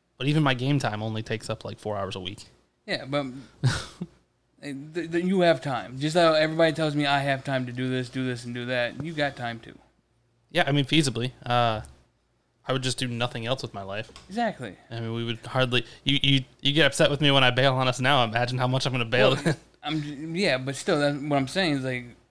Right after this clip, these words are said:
Speaker 2: is you going back to school more important than this stupid thing we do on the internet?
Speaker 1: <laughs> Everything is more. I'm just kidding.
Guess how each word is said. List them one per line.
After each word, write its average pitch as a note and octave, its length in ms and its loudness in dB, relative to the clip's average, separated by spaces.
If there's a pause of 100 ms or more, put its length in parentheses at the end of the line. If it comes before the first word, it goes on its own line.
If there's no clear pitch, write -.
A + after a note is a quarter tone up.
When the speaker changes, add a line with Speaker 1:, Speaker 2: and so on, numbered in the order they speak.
(260)
Speaker 2:
is D3 360 0
you D3 280 -2
going D3+ 300 4
back C#3 200 4
to C3+ 100 -12
school D3 320 -2
more C3+ 260 0
important C3 560 -2
than B2+ 260 -4
this B2 180 -8
stupid B2+ 300 -8
thing B2 140 -8
we A#2+ 80 -6
do A#2+ 140 -8
on A#2 120 -8
the B2 60 -10
internet? B2 400 -8 (160)
Speaker 1:
<laughs> - 160 -20
Everything - 500 -4
is - 140 -8
more. - 220 -12
I'm A#2 100 -8
just - 100 -6
kidding. - 200 -14